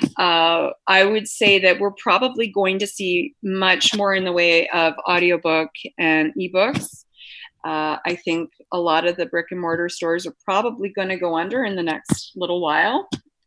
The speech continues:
unless they're sort of the big name ones. I would also say subscription services are going to most likely be more the way things are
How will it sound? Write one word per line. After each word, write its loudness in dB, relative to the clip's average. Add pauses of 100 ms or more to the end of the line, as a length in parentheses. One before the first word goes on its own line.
(160)
unless -4
they're 0
sort -2
of -2
the -6
big 0
name -2
ones. -4 (800)
I 2
would -4
also -2
say -2
subscription -6
services -4 (120)
are 4
going -2 (140)
to -4 (320)
most 0
likely 2
be -6
more 0
the -2
way -2
things -8
are -4